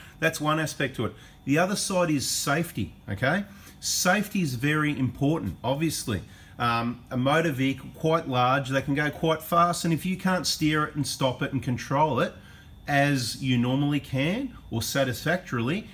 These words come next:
it's gonna become very dangerous, a lethal weapon. Therefore, in my opinion and my experience, it's pretty obvious that if you need to use your motor vehicle, doesn't matter about the restrictions that may have changed lately, we'll get to that,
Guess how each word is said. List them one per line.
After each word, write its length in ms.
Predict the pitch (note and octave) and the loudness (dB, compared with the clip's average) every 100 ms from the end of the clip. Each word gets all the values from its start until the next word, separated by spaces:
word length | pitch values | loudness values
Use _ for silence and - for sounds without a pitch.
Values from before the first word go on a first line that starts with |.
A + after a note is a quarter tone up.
| - | -10
it's 160 | D3+ - | -8 -4
gonna 220 | G#3 G#3 | -4 -4
become 440 | F3+ - D3 C#3+ | -4 -4 0 0
very 320 | G2+ A#2+ B2+ | 0 -2 0
dangerous, 640 | A#2 B2+ C3+ D3+ C#3 F#2+ - | 0 2 2 2 0 -4 -4
a 80 | A#2+ | -6
lethal 560 | B2+ C3+ F3 - F3+ D3 | -2 2 2 2 0 0
weapon. 580 | B2 C#3+ F3 D3 F#2+ D#2+ - - | 2 2 4 2 0 -4 -14 -10
Therefore, 760 | B2+ F3+ F#3 - G#3+ E3+ G#2 - - | -2 -2 -2 -4 -2 0 -2 -6 -4
in 160 | D3 C#3+ | 0 2
my 280 | E3 G3 | 2 2
opinion 640 | G3 - F#3+ G#3+ B2+ F#3 B3 | 0 -2 -2 0 0 -2 -4
and 160 | C3 C3 | -4 -2
my 200 | D#3+ G#3 | -2 -2
experience, 680 | - - G3+ G3+ C#3 A#2 | -4 -6 -2 0 0 -2
it's 140 | A#2 - | -8 -14
pretty 340 | - G3 G#3 | -4 -2 0
obvious 500 | G#3+ G3 C#3+ E3 F#3 | 0 2 2 0 -2
that 400 | - D3+ C#3 G3+ - - - | 0 2 2 0 -8 -16 -10
if 160 | C3 | -6
you 140 | E3+ F#3+ | -2 0
need 360 | D#3 E3+ F3 | 2 0 -2
to 100 | - | -2
use 380 | C#3 C#3 D#3+ D#3 | -2 0 0 0
your 140 | D3+ A#2+ | 0 0
motor 320 | B2 D3+ E3+ | 2 2 0
vehicle, 540 | A#2+ G#2 G2+ D#3+ A#3 - - - - - - - - - - | 0 0 0 -2 -4 -10 -20 -20 -20 -20 -20 -20 -18 -16 -2
doesn't 340 | D3 F3 F#3 | 2 2 2
matter 260 | F#3 F#3 F#3 | 2 2 2
about 260 | E3+ E3+ | 2 0
the 60 | D3+ | 0
restrictions 560 | D3 C3+ - E3 D#3+ C#3+ | 0 0 -2 -2 0 -2
that 120 | C#3 | 0
may 140 | D3 | 0
have 120 | C#3+ | 0
changed 360 | - C#3+ C3+ A#2 | -2 -2 0 0
lately, 320 | C3 C#3 F3+ | 0 0 0
we'll 140 | F3 A#2 | -2 0
get 220 | D3+ D#3 | -2 -2
to 80 | D3 | -2
that, 300 | C#3+ C#3+ | -2 -4